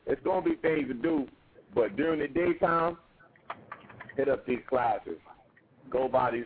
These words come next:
product companies. Make sure you come by the Anders booth so you can see what me, my man Jay, and, and the re-, rest of the Anders team got popping off. So, y'all, education is the key.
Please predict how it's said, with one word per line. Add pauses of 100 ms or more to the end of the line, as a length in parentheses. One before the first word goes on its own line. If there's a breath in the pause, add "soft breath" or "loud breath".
product
companies. (540)
Make
sure
you
come
by
the
Anders
booth
so
you
can
see (300 soft breath)
what
me,
my
man
Jay,
and,
and
the
re-, (140)
rest
of
the
Anders (100)
team
got
popping
off. (800)
So, (840)
y'all, (380)
education
is
the
key.